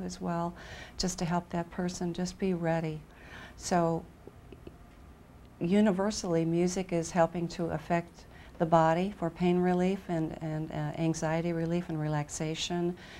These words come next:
for memory and life review, and, uh, spiritual and emotional support for the patient and their families. In a session, and it depends on the patient and the need and the interest, but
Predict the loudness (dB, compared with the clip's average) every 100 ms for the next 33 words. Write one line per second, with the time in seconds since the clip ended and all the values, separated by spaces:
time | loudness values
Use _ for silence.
0 | -18 -20 -2 0 0 0 0 2 2 2
1 | 2 2 0 0 -2 -2 -2 -2 -2 -2
2 | -4 -4 -4 -4 -6 -8 -8 -2 -2 -2
3 | -4 -6 -4 -4 -6 -8 -8 -10 -12 -10
4 | -10 -8 -10 -6 -2 -2 -2 -6 -2 -2
5 | -4 -6 -6 -6 -6 -8 -12 -16 -18 -20
6 | -18 -14 -12 -12 6 10 12 10 8 8
7 | 8 4 4 6 6 6 4 4 4 6
8 | 4 2 2 2 4 2 0 2 4 8
9 | 8 8 6 4 4 2 2 -2 -2 4
10 | 6